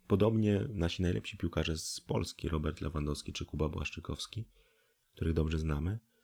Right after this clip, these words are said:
również nie mieli łatwo, prawda? I to pozwoliło im tak jakby z większym zaangażowaniem ćwiczyć, trenować swoje umiejętności.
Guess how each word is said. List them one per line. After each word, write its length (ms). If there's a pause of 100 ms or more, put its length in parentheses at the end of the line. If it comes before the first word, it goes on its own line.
(320)
również 360
nie 80
mieli 180
łatwo, 340
prawda? 260
I 100
to 140
pozwoliło 600
im 240 (1040)
tak 180
jakby 160
z 60
większym 320
zaangażowaniem 880 (1500)
ćwiczyć, 600 (480)
trenować 440
swoje 240
umiejętności. 680